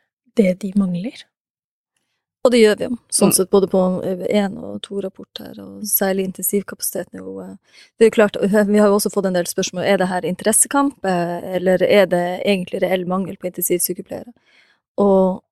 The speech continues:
Speaker 2: da tenker jeg at koronakommisjonens rapport to slår jo den godt ned. Det er mangel på intensivsykepleiere. Det er ma-,
Speaker 1: Mm.
Speaker 2: når vi,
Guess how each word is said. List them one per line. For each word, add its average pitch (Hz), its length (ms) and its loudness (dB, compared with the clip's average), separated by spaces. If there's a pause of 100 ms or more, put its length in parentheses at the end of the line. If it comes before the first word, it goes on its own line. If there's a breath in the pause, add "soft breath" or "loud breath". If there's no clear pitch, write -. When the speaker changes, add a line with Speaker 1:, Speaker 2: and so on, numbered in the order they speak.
Speaker 2:
da 208 100 4
tenker 185 260 2
jeg 175 120 -8
at - 20 -16 (460)
koronakommisjonens 180 1040 0
rapport - 260 -6
to - 180 -16
slår 131 340 0
jo 156 40 -2
den 151 440 -4 (100)
godt - 180 -8 (100)
ned. - 200 -10 (120)
Det 190 120 6
er 170 160 4
mangel 170 300 -2
på - 120 -10
intensivsykepleiere. - 800 -4
Det 196 120 -10
er - 40 -16
ma-, 208 200 -6
Speaker 1:
Mm. 240 80 -4
Speaker 2:
når 180 100 -2
vi, 180 160 0